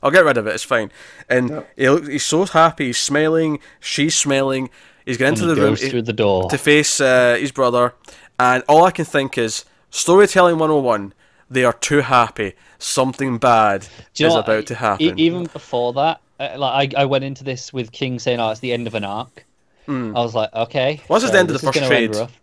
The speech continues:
Speaker 1: When, when, when they get released in books, this is the end of the first half
Speaker 3: Oh,
Speaker 1: of
Speaker 3: I
Speaker 1: it.
Speaker 3: can't wait for the deluxe hardcover. I can't wait to have this on my shelf.
Speaker 1: You'll need to wait, though, 'cause they're doing the separate hardcovers
Speaker 3: I know,
Speaker 1: first.
Speaker 3: I know. It, that's fine. Uh, I'll, I'll wait,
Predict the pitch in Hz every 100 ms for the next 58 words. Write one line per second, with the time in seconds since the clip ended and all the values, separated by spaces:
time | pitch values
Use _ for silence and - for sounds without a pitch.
0 | _ 123 127 131 135 131 131 127 135 156
1 | 135 110 123 - 127 117 107 107 98 -
2 | 107 - - - 110 107 104 - - 107
3 | 104 98 98 101 - 101 95 98 95 -
4 | 101 - 98 95 - _ _ _ _ _
5 | _ 113 107 - 113 101 104 104 110 110
6 | 104 110 104 101 104 98 - - _ _
7 | - - 117 151 156 190 202 147 147 123
8 | 151 139 156 156 - 131 - 131 120 147
9 | 151 - 139 175 175 _ 151 151 139 -
10 | 170 156 170 _ - 127 - 139 170 135
11 | 165 160 139